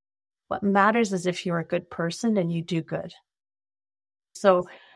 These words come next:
I take that grandmother wisdom, and I know that every day, if I can do something good, if I can be kind to myself or be kind to someone else,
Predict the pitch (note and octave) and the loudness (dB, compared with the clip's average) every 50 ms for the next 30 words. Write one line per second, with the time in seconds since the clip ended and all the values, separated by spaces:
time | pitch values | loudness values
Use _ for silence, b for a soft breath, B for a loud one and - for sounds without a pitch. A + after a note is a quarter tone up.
0 | B B B - F#3 G3 G#3 A3 G#3+ - - B3 A#3+ A#3+ - _ _ _ A3+ G3+ | B B B 0 2 4 4 2 0 0 0 2 2 0 -2 _ _ _ 4 4
1 | G3+ G3+ - G#3 G3 G3 F#3+ G3 F#3+ G3 F#3 G3 F#3 F3 F3+ F3 F3 F3 - - | 4 2 2 2 4 4 6 6 4 4 4 2 0 0 0 -2 -4 -4 -2 0
2 | F3+ F3+ F3 E3+ F3 E3+ - - F#3 F3 E3+ E3+ E3+ E3+ E3+ E3+ - - F#3+ F#3+ | 0 0 0 0 -4 -6 -6 -4 -2 -2 0 0 0 -2 -4 -4 -6 -6 -4 -4
3 | F#3 F#3 F3+ F3 E3+ F3 F3 F3 - E3+ E3+ F3 - F#3+ F3+ F3 - F#3+ F#3 F3+ | -2 -2 0 0 0 0 -2 -2 -2 -2 -2 0 -2 -2 -2 0 2 0 0 2
4 | F#3 E3+ E3 E3 E3 E3 - _ _ _ _ G3+ F#3+ - - F3 F3 F3 - - | 0 -4 -4 -4 -6 -8 -10 _ _ _ _ -6 -6 -4 -2 -2 -2 -2 -2 -2
5 | F#3+ F#3 - F#3+ F3+ - - F3+ F3 - E3+ E3 E3 F3 D#3+ D#3+ E3 E3+ - F#3+ | -2 -2 -2 -4 -4 -4 -6 -4 -2 -2 -4 -4 -4 -4 -4 -4 -6 -6 -8 -8
6 | - - E3+ E3 - F3 E3+ F#3 F3 - - F3 E3+ F3 F3 - G3+ F3+ E3 E3+ | -6 -4 -4 -2 -2 -2 -2 -2 -4 -4 -4 -4 -4 -4 -4 -2 -2 -2 -2 -2
7 | E3 - - D#3 D3+ E3 - - E3 D#3+ - D#3 - - - E3+ E3 E3 - F#3+ | -4 -4 -4 -4 -4 -4 -6 -6 -8 -8 -8 -10 -12 -8 -6 -4 -4 -4 -6 -8
8 | - - E3+ E3 E3 D#3+ D#3+ D#3+ D#3 D3 E3 - - - - | -6 -4 -2 -2 -2 -2 -2 -4 -4 -6 -8 -10 -14 -18 -20